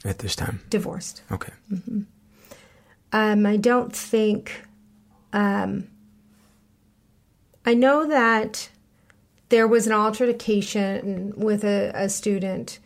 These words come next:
Speaker 2: uh, where I, I think some playfulness turned into, um,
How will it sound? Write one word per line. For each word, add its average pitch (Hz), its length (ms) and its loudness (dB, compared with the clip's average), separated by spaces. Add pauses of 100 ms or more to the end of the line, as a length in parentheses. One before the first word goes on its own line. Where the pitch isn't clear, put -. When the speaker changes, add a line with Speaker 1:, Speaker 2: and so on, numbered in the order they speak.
(460)
Speaker 2:
uh, 190 560 -4 (840)
where 202 920 2 (100)
I, - 460 -6
I 220 80 -4
think 208 320 -2 (420)
some 202 500 -2 (840)
playfulness 220 720 2
turned 196 360 -2
into, 190 720 -2 (720)
um, 196 480 -4